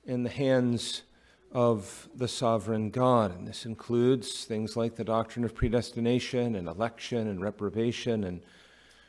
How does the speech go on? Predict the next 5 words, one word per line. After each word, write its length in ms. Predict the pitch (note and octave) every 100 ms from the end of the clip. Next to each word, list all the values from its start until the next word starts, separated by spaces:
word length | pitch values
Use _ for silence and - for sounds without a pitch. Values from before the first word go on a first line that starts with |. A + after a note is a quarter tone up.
| _ _ _ _ _ _
providence 840 | - C#3 C3+ C3+ C#3 D#3+ - - -
and, 460 | - A#2 A2+ A2+ B2
and 180 | B2+ A2+
so 280 | - B2+ B2
on. 340 | A2 F#2